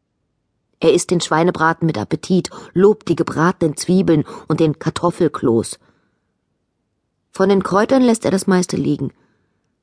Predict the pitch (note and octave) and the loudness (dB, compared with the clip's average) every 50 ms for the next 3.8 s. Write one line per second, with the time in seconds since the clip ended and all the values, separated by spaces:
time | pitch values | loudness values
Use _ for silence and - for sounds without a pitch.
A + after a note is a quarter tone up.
0 | _ _ _ _ _ _ _ _ - F#3 G#3 - A3+ G#3+ - - G#3+ G3+ C#3+ F#3+ | _ _ _ _ _ _ _ _ -2 -2 -2 0 -2 -4 -2 0 0 0 2 0
1 | G3+ F#3+ - - G#3 G#3+ A3 - G#3+ - F#3+ G3+ - - - G3 F#3 F#3+ E3+ E2 | 0 -2 -2 -2 -2 -2 0 -2 -2 -2 -2 -4 -4 -2 -2 0 0 2 2 2
2 | E3+ F#3 F3 F3 F3+ F3 G3 G3 - - - - - - - G#3 G#3 - G#3+ G3+ | 0 0 0 0 0 0 0 -2 -2 -4 -14 -20 -14 -4 -2 -2 0 2 2 2
3 | G#3 A3+ - - G#3 F3+ F3 - - - F#3+ - - G3 F#3 | 2 2 2 2 0 0 -2 -2 -2 -4 -2 2 2 0 0